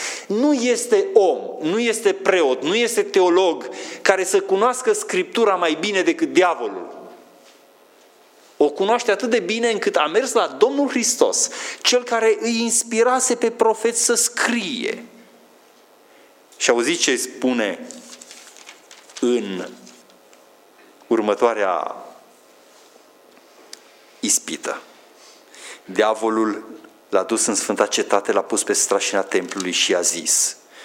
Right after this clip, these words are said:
versetul șase: „Dacă ești Fiul lui Dumnezeu, aruncă-te jos, căci este scris, El va porunci îngerilor săi să vegheze asupra ta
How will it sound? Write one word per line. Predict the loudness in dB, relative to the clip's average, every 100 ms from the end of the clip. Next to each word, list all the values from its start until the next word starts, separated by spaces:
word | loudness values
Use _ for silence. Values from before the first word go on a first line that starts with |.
| -10
versetul | -4 -2 -2 -2 -2
șase: | 0 -2 0 -2 -2 -12 _ _ _ -20 -20 -20 -18 -16 -16 -20 _ _ _ _ _ -20 _ -20 -20 -20 -20 _ _ -20 -20
„Dacă | -4 -2 0 -2
ești | -2
Fiul | 0 0
lui | 0
Dumnezeu, | -2 -2 0 0
aruncă-te | 0 0 -2 0 0
jos, | 0 2 2 0
căci | 0 0 0 0
este | 0 0 0
scris, | 0 0 -2 -2 -2 -2 -2 -4 -8 -18 -20 _ _ _ _ _ _ _ -20 -20 -20 -20 -4
El | 0 2
va | 2
porunci | 0 -2 0 0
îngerilor | 0 0 2 2 2
săi | 2 2 2
să | 2 2
vegheze | 2 2 0
asupra | 0 0 0 0
ta | 0 0 -2